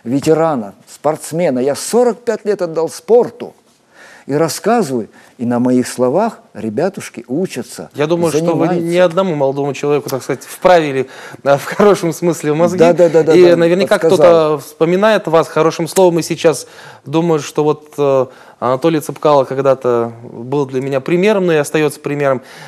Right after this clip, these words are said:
Speaker 2: А, я желаю, чтобы у вас были новые маршруты, а, и чтобы они периодически заходили к нам тоже,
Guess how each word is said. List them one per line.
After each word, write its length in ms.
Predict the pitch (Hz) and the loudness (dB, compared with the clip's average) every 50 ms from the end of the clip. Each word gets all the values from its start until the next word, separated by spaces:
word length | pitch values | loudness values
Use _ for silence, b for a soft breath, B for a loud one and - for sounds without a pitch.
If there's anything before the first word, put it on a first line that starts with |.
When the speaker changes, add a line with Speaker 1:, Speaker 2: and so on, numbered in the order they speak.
| B B | B B
Speaker 2:
А, 560 | - 135 139 143 147 143 143 139 131 92 64 71 - - - | 2 4 6 6 6 6 6 4 2 0 -2 -8 -14 -18 -8
я 240 | 135 139 180 208 | -2 2 2 2
желаю, 320 | 185 175 185 180 175 151 131 | 4 4 4 6 6 4 2
чтобы 300 | - - 156 143 147 151 | 0 -4 -4 -4 0 2
у 20 | |
вас 180 | 156 165 156 147 | 2 2 2 0
были 180 | 143 160 160 165 | -2 -2 0 2
новые 300 | 170 180 175 160 151 143 | 4 4 4 4 2 0
маршруты, 560 | 143 139 143 - - 180 185 175 143 117 113 - _ B B B B B B B B B B | 0 -2 -2 -2 -2 -2 -2 -2 -4 -4 -6 -8 _ B B B B B B B B B B
а, 260 | - 113 120 123 123 - | -2 0 2 2 2 0
и 400 | - 151 160 156 156 151 143 139 | 0 0 2 2 2 2 2 0
чтобы 260 | 135 - 160 147 139 156 | -2 -4 -4 -2 -2 -2
они 120 | 165 151 | -2 -2
периодически 480 | 147 165 156 170 156 151 135 - - 147 | -2 0 0 0 0 -2 -6 -8 -6 -6
заходили 520 | 139 135 143 139 - 160 143 156 151 143 | -6 -4 -4 -4 -4 -4 -4 -4 -4 -6
к 80 | - - | -4 -2
нам 180 | 180 208 214 190 | -2 0 0 -2
тоже, 220 | - 151 127 127 | -4 -6 -6 -6